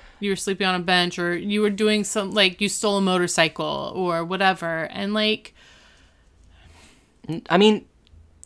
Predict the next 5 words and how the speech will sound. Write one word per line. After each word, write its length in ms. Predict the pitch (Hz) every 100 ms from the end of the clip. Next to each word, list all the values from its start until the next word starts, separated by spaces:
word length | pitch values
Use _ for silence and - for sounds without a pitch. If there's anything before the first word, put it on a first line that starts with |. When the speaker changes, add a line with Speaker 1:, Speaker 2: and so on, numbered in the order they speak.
| _ _ _ - - _ _ _ _ _ _ _ -
Speaker 2:
the, 300 | 147 190 - - - - _ _ - -
the, 240 | - 160 151
the 500 | 139 156 151 151 143 - _ -
Speaker 1:
The 80 | 240
context 1080 | - - 311 320 185 156 - 131 131 -